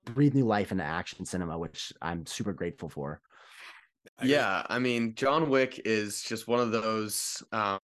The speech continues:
Speaker 3: series that I could probably watch it at any time, regardless of
Speaker 1: I
Speaker 3: the
Speaker 1: agree.
Speaker 3: last time that I saw it. And, I mean, it's one of those things that I continue to look up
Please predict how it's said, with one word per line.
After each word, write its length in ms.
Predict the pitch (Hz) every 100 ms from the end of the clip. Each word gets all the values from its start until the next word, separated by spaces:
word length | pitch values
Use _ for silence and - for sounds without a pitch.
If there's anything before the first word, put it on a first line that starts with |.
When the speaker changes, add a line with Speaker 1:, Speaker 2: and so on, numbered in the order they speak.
| -
Speaker 3:
series 640 | - 131 123 120 104 -
that 340 | 107 101 95 - _ _
I 120 | 117 135
could 160 | 151
probably 300 | 151 139 127
watch 360 | 110 104 104 -
it 200 | 101 - _
at 140 | 101 101
any 220 | 110 110 107
time, 500 | 117 104 101 101 - _ _ -
regardless 560 | 110 135 139 127 120
of 260 | 113 98 - _ _ _ _
Speaker 1:
I 120 | 110
Speaker 3:
the 80 | 113
Speaker 1:
agree. 220 | 104 101 101
Speaker 3:
last 260 | 107 -
time 160 | 123 113
that 120 | 104
I 80 | 101
saw 240 | - 80 58
it. 80 | - -
And, 220 | 117 107
I 80 | 95 127
mean, 120 | 120
it's 140 | 117
one 80 | 143
of 60 | 135
those 160 | 123
things 240 | - 127 113
that 80 | 117
I 60 |
continue 520 | 113 113 - 139 131 120
to 120 | 127
look 260 | 107 107 117
up 220 | 107